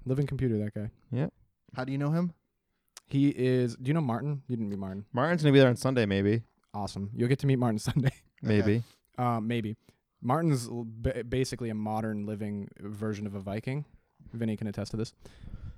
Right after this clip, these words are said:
Speaker 1: And, uh,
Speaker 2: Yeah,
Speaker 1: he
Speaker 2: he kills a lot of people.
Speaker 1: he worked <laughs> Vikings. He, uh, he pillages and rapes. Um,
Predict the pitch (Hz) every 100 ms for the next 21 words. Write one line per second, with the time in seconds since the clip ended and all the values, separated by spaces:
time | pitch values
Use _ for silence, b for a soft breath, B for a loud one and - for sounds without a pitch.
0 | - 123 120 117 113 110 110 107 107 98
1 | 120 120 156 135 147 120 117 113 110 120
2 | 104 104 104 _ - 131 131 139 - -
3 | - 131 - - - - - b b b
4 | - - 113 98 - 123 135 123 98 95
5 | - 101 107 - _ _ _ - 110 107
6 | 101